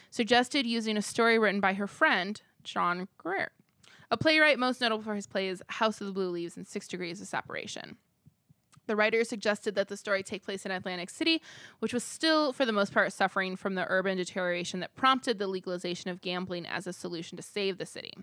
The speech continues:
The three met over dinner in early nineteen seventy-nine to work out the quirks in the script and began shooting within a few months. And they finished shooting right up to the end,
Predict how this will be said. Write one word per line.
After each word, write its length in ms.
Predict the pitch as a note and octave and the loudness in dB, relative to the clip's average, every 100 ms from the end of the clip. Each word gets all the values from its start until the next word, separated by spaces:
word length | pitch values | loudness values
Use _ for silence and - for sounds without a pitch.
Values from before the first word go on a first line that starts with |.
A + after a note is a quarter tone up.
| - - - _ - - - | -20 -20 -20 _ -20 -20 -6
The 60 | G#3+ | -2
three 280 | A3+ B3 | 4 6
met 280 | A#3+ G#3+ G#3 | 6 4 2
over 240 | - G3 F#3+ | 0 -4 -4
dinner 420 | F#3 G#3 A#3+ C4+ - | 0 2 2 0 -2
in 160 | G3+ | -2
early 240 | F3+ F#3+ F#3+ | 0 -2 -2
nineteen 260 | F#3 F#3+ F#3 | -4 -4 -4
seventy-nine 480 | F#3 F3+ G3+ A3+ | -6 -2 0 2
to 60 | A#3 | 2
work 180 | F#3 F3+ | 0 0
out 120 | E3+ | -2
the 60 | - | -4
quirks 380 | - F3+ E3+ - | -6 -6 -6 -8
in 140 | F3+ | -12
the 40 | |
script 380 | E3 - C#4 C#4 | -10 -2 0 0
and 100 | G#3 | -2
began 260 | G3 F#3 F#3 | -4 -2 -4
shooting 400 | F#3 - C4+ C4+ | -2 0 0 0
within 200 | A#3 G3 | -2 -4
a 40 | F#3 | -6
few 300 | - A3 A3+ | -6 -4 -2
months. 480 | F3+ B2+ - - - - - - | -2 -6 -10 -20 -20 -20 -20 -10
And 80 | |
they 60 | F3 | -10
finished 420 | - E4+ F#4 F4 | -4 0 2 2
shooting 480 | - A#3+ A3+ A3 A#3 - _ _ _ _ _ _ _ _ _ _ _ _ _ _ | 0 0 2 0 -2 -8 _ _ _ _ _ _ _ _ _ _ _ _ _ _
right 220 | G3+ B3+ | 2 6
up 140 | C#4+ C4+ | 6 4
to 100 | C#4 | 2
the 100 | A#3+ | 2
end, 420 | G3 G3 F#3+ F#3 | 2 2 0 -6